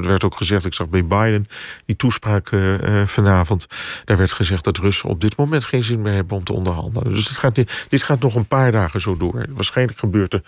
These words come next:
dat hoorde ik net tot op het, eh, nieuws... dat er vannacht een grote aanval op Kiev komt. Nou, dat is dan niet op die stad, niet op die,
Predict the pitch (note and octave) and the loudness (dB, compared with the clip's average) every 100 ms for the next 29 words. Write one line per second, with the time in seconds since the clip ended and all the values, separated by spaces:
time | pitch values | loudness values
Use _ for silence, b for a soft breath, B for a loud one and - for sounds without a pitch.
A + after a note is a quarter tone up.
0 | B B B - G#2+ F#2+ E2+ F2+ - G2 | B B B -2 2 2 2 -4 0 -2
1 | - F2+ - F#2+ F2+ F#2 G#2+ D3 C#3+ - | -2 -2 0 0 0 2 4 4 2 -4
2 | B B B - G#2+ - - G2 F#2+ - | B B B -4 -2 0 2 2 2 -2
3 | - G2+ F2 F#2+ F#2+ - F2+ - - - | 0 0 2 0 0 0 -2 -2 -6 -2
4 | F2 - - F#2+ F2 - A2+ - G2+ F#2+ | -2 -2 -4 -2 0 0 0 2 4 4
5 | G#2+ - F#2+ - F#2+ - A2 F#2+ G2 | 2 -2 -4 0 0 0 0 0 -2